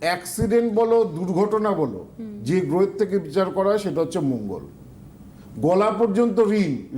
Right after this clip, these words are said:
Speaker 1: ঋণের জালে হাঁসফাঁস করছে, দেনা শোধ হচ্ছে না,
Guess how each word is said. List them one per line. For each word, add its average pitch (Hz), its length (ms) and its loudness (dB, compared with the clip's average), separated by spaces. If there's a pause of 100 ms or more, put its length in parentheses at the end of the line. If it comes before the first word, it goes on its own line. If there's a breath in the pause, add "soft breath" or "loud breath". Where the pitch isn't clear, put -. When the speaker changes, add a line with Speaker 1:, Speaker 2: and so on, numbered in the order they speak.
(100)
Speaker 1:
ঋণের 208 240 2
জালে 214 200 2
হাঁসফাঁস 180 420 -6
করছে, 202 280 -4
দেনা 175 400 -2
শোধ 196 260 -2
হচ্ছে 214 260 0
না, 147 200 -4